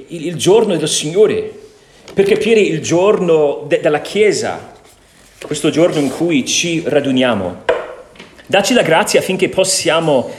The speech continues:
sbarazzarci di ogni distrazione, affinché possiamo concentrarci, fissarci su Cristo, il nostro riposo.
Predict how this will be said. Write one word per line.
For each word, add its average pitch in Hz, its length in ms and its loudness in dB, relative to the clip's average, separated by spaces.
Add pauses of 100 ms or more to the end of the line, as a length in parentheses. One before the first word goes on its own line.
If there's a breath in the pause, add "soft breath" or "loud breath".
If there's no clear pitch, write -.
(100)
sbarazzarci 190 1040 0
di 147 140 0
ogni 214 340 2
distrazione, 135 760 -4 (960 loud breath)
affinché 151 300 -2
possiamo 151 260 0
concentrarci, 139 1000 0
fissarci 143 1000 -2
su - 180 -8
Cristo, 110 600 -6
il 107 80 -6
nostro 113 300 -4
riposo. 98 580 -4